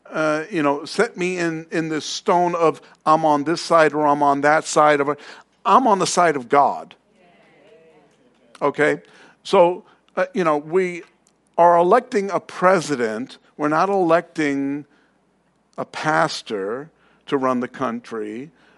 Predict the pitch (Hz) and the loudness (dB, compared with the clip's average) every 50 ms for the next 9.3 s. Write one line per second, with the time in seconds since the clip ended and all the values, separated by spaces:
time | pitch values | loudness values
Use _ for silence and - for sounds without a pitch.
0 | _ _ - 156 160 160 165 165 170 165 165 165 170 170 170 190 180 - - - | _ _ -4 -2 -2 -2 -2 -4 -4 -4 -2 0 4 4 4 4 2 -2 -8 -4
1 | - 185 196 202 208 196 151 160 165 165 165 160 156 151 151 151 - - - 160 | -2 0 0 0 0 -2 -2 -4 -4 -2 -2 -2 0 -2 -2 -4 -8 -12 -6 -4
2 | 156 156 156 151 151 156 151 147 151 156 156 151 - - 147 139 - 160 165 147 | 0 0 2 2 4 2 2 0 -2 -4 -10 -12 -14 -14 -12 -6 -2 -2 -2 -2
3 | - - 156 - - 165 143 - 175 165 156 151 151 - - - 160 160 143 151 | -2 -6 -12 -10 -10 -10 -8 -6 -6 -4 -2 0 -2 -2 0 0 0 0 0 0
4 | 151 147 - - 165 156 147 135 - - 143 143 139 147 156 165 - - 156 135 | -2 -2 -4 -8 -4 -2 -2 -2 -2 -2 0 2 2 2 2 0 -2 -2 -4 -4
5 | 123 - - 123 113 104 101 107 123 - - - - - - - - - 214 196 | -4 -6 -10 -10 -10 -10 -10 -12 -14 -16 -18 -20 -20 -20 -20 -4 2 4 6 6
6 | 160 175 190 196 196 196 220 240 233 233 247 269 311 - - - 180 160 147 143 | 6 6 4 4 4 2 2 2 2 2 2 2 0 0 0 0 2 4 4 4
7 | 165 240 233 - _ _ _ _ _ _ _ _ _ _ _ _ _ _ _ _ | 4 2 -4 -12 _ _ _ _ _ _ _ _ _ _ _ _ _ _ _ _
8 | _ _ _ _ - 156 - - - 156 147 139 127 139 147 143 143 135 - - | _ _ _ _ -8 -8 -6 -2 2 2 2 2 2 2 0 0 0 -2 -4 -10
9 | 107 98 - - - | -16 -16 -18 -20 -20